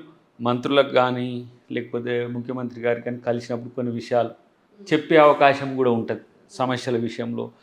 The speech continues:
ప్రజా సమస్యల అంశంలో. అలాంటప్పుడు మనం సావధానంగా వింటే బెటర్. ఇప్పుడు నేను ఎదురుదాడు,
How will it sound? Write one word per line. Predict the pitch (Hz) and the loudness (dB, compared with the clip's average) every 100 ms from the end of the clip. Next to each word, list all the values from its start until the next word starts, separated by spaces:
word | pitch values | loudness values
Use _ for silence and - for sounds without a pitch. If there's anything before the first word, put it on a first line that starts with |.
| _ _ _ 120 | _ _ _ -4
ప్రజా | 117 117 | -2 -2
సమస్యల | 120 117 113 107 | -4 -8 -8 -10
అంశంలో. | 107 - 113 - | -10 -12 -10 -8
అలాంటప్పుడు | 165 160 175 190 202 - _ _ _ 139 | -8 -8 -12 -10 -14 -16 _ _ _ 2
మనం | 151 165 156 | 4 2 2
సావధానంగా | 143 143 156 156 151 135 123 | 6 6 6 4 4 0 0
వింటే | 135 139 147 | 0 2 2
బెటర్. | 135 127 143 | 2 -2 -2
ఇప్పుడు | 165 151 | 0 4
నేను | 170 175 127 143 - - _ _ _ - | 4 4 0 -2 -4 -18 _ _ _ 0
ఎదురుదాడు, | 139 156 185 185 185 180 | 4 6 8 10 10 10